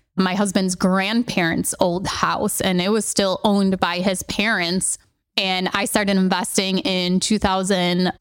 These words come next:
fourteen. I bought my first property, and we didn't buy that farmhouse until two thousand fifteen. And then we didn't build our house until two thousand sixteen. So technically, we really did invest before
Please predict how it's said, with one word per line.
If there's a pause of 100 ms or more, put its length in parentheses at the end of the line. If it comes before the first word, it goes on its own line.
fourteen.
I
bought
my
first
property, (260)
and
we
didn't
buy
that (160)
farmhouse
until (100)
two
thousand
fifteen. (320)
And
then
we
didn't (140)
build
our
house
until
two
thousand
sixteen.
So (260)
technically,
we
really
did
invest
before